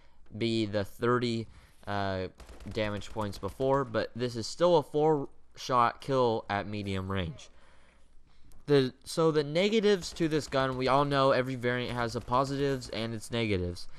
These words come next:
Uh, these negatives aren't the biggest, especially for an assault rifle.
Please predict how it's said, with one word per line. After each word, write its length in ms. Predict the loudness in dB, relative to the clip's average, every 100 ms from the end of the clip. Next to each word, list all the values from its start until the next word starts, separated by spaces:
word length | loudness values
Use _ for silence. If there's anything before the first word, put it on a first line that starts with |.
| -10 -4
Uh, 220 | 2 4
these 640 | 2 2 2 2 0 -2 -2
negatives 520 | -2 0 0 -2 -4
aren't 320 | -2 0 0 -4
the 80 |
biggest, 420 | -4 0 0 0 -2
especially 600 | -6 -4 -2 -2 -2 -6
for 240 | -4 -4
an 60 | -4
assault 300 | -2 -2 0
rifle. 400 | -4 -4 -6